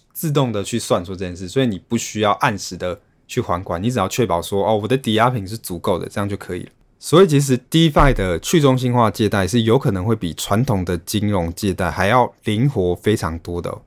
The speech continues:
借贷双方呢，其实你也不需要花很多时间去审查信用啦，或者是确认彼此的利息，因为它利息其实也是透过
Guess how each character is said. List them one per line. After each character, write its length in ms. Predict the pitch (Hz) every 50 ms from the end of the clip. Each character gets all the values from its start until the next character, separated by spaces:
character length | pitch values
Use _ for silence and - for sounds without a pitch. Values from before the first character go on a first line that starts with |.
| _ _ _ -
借 280 | - - 190 139 113
贷 240 | - - 139 123 110
双 260 | 101 - 117 107 107
方 220 | 107 - 104 107 104
呢， 120 | 98 92
其 160 | 92 - 107
实 200 | 104 - 107 98
你 500 | 95 98 98 95 101 104 101 98 98 95
也 80 | 92 90
不 180 | - - 123
需 160 | 117 - - 120
要 320 | 113 110 107 104 107 - -
花 200 | _ - 131 135
很 200 | 135 120 95 90
多 180 | 98 104 107
时 160 | 107 - 95 90
间 220 | - 104 101 98
去 320 | 95 - 107 101 95 95 - _ _ _
审 300 | - - - 117 107 104
查 260 | 101 - 107 104 107 110
信 300 | - - - 127 123 120
用 220 | 123 117 110 104
啦， 200 | 98 92 90 90
或 140 | 101 117 113
者 160 | 98 95 92
是 240 | 98 110 110 107 98 - _ _ _
确 280 | - - - 139 120 110
认 380 | 110 117 113 110 104 98 90 92 -
彼 160 | - 95 107
此 160 | - - -
的 100 | 85 90
利 220 | 87 101 127 110 92
息， 220 | - - - 85
因 100 | 87 104
为 80 | 131 139
它 140 | 147 135 135
利 260 | 143 156 160 127 98
息 380 | - - - 90 87 90 95 - _
其 160 | - - 117
实 100 | 117 139
也 100 | 143 120
是 140 | 95 104 120
透 240 | 117 - 135 123 107
过 340 | 101 - 110 101 90 -